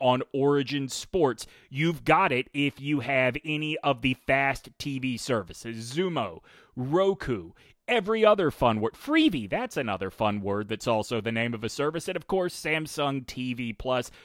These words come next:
Join us every Tuesday night at seven Eastern on Origin Sports. I, uh, I, I want to, you know, I mentioned the Straight Line, the podcast you do talking about the N F L every week. I, I do want to encourage people to go listen to Bust as well,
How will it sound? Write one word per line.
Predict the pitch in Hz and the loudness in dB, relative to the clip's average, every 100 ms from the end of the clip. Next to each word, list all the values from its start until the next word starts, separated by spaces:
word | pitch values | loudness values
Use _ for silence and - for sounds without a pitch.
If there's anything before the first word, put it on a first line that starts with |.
| - 143 | -20 -2
Join | 165 185 180 | 2 2 0
us | - | 0
every | 165 170 185 | -2 -2 -4
Tuesday | - 170 160 156 | -4 -4 -4 -2
night | 139 139 - | 0 0 -2
at | 135 - | -4 -6
seven | - 160 160 170 180 | -6 -4 -2 -4 -6
Eastern | 175 143 123 120 123 | -6 -4 -2 -2 0
on | 131 135 - | -2 0 0
Origin | 120 113 104 127 | 2 2 0 -4
Sports. | - - 113 - - - - _ _ _ _ - - _ - _ | -4 -6 -6 -8 -14 -18 -20 _ _ _ _ -20 -20 _ -20 _
I, | 143 151 156 147 | 4 6 6 4
uh, | 139 131 127 139 | 4 2 0 -4
I, | 139 | 0
I | 139 | 2
want | 143 151 - | 2 0 -2
to, | - 143 | -2 0
you | 139 | 2
know, | 127 | 4
I | 123 | 4
mentioned | 139 131 123 | 2 -2 -4
the | 110 | -6
Straight | - 117 110 | -2 -2 0
Line, | 107 98 98 | -2 -2 -2
the | 98 101 | -4 -4
podcast | 113 107 - 107 - | 0 0 0 -4 -4
you | 113 | -6
do | 101 | -4
talking | 95 110 - 113 | 0 0 0 -2
about | 101 104 | -4 -2
the | 104 | -2
N | |
F | 98 117 | -2 -2
L | 104 | -2
every | 101 101 | -2 -2
week. | 104 | 0
I, | 135 131 | 2 2
I | 131 | 2
do | 151 160 | 4 2
want | 135 127 120 | 2 0 0
to | 120 | -2
encourage | 110 98 110 104 - | -2 0 0 0 -4
people | 110 101 101 95 | -6 -4 -4 -4
to | 110 101 101 98 | -4 -2 -2 2
go | 110 | 2
listen | 110 107 110 | 2 0 -2
to | 98 | -4
Bust | - 104 95 - - | 2 4 4 0 -4
as | 113 98 | -4 0
well, | 107 104 101 98 | 4 6 4 2